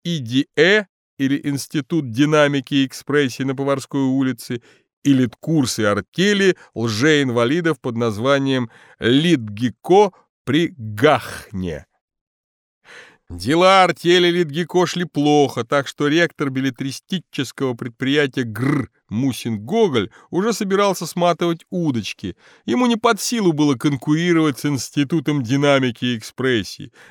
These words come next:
Литгико пустовало, а ученики валом валили в И Д Э, куда поступил также и Борис Индюков. Но не успел Борис Индюков решить, заняться ли ему динамикой или посвятить себя экспрессии, как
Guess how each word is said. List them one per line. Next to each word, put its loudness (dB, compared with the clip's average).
Литгико 2
пустовало, 2
а 2
ученики -4
валом 4
валили 0
в -2
И 2
Д 2
Э, -8
куда 0
поступил -6
также -2
и -4
Борис -6
Индюков. -12
Но 0
не 0
успел 0
Борис 0
Индюков -6
решить, -4
заняться 0
ли -4
ему -4
динамикой -2
или -2
посвятить -8
себя 0
экспрессии, -4
как -6